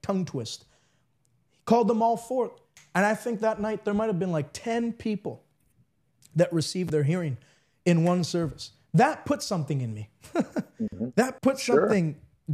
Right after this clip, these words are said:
Speaker 1: deeply rooted in me. As a, a young man entering into the ministry, I vowed,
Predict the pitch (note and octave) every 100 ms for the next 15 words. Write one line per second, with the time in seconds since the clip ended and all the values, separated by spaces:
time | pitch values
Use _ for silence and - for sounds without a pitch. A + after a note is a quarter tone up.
0 | B2+ C3 C#4+ D4+ D4 - _ - G#3+ A#3
1 | F3+ F#3 A3 G#3+ C#3+ B2+ C#3+ F3 D#3 D#3
2 | B2+ - _ _ _ _ _ _ _ _
3 | _ _ _ F3+ F3+ F3 F3 D3+ - D#3+
4 | D#3 G#3+ C#4 C#4+ B3+ F#3+ D3+ F#3 A3 -
5 | G#3+ G3+ E3+ D#3 D3+ F3 D#3 - C#3 C#3
6 | D#3 D#3 B2 A#2 E3 F3+ C3+ A2